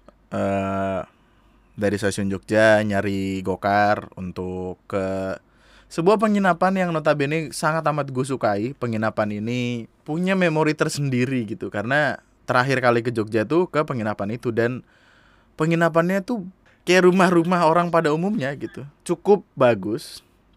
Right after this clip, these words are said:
cuman nyamannya banget gitu, karena di sana tuh perlakuannya sangat amat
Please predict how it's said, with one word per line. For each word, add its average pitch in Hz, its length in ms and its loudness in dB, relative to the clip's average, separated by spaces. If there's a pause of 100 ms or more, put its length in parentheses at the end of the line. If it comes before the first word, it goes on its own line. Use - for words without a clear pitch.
cuman 180 480 2
nyamannya 147 880 2
banget 127 480 2
gitu, 104 240 -8
karena 123 400 -2 (960)
di 175 80 2
sana 190 320 4
tuh 226 240 0
perlakuannya 202 720 2
sangat 185 480 -2
amat 160 400 0